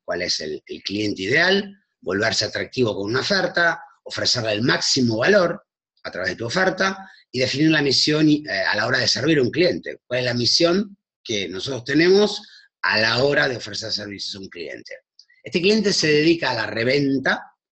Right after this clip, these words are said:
eh, tiene que ver con un producto altamente tecnológico, como son los productos, eh, que ahora voy a, a nombrar y a explicar de lo que hace mi cliente,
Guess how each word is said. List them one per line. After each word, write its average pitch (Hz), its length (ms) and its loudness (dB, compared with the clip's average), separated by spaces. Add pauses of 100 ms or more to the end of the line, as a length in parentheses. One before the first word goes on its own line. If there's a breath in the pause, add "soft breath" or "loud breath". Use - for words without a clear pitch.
(420)
eh, - 140 -10
tiene 151 200 -2
que 135 80 -2
ver 143 120 0
con 143 140 0
un 131 100 0
producto 123 540 -2
altamente 139 460 0
tecnológico, 127 680 -2
como 87 180 -18
son 110 220 -8
los 98 100 -12
productos, 98 760 -12
eh, 80 240 -12
que 90 120 -14
ahora 90 180 -6
voy 87 140 -4
a, 78 640 -6
a 71 40 -14
nombrar 113 500 -2
y 104 60 -4
a 90 40 -6
explicar 120 540 -6
de 95 80 -6
lo 82 120 -8
que 85 60 -8
hace - 180 -6
mi 90 160 -14
cliente, 196 640 0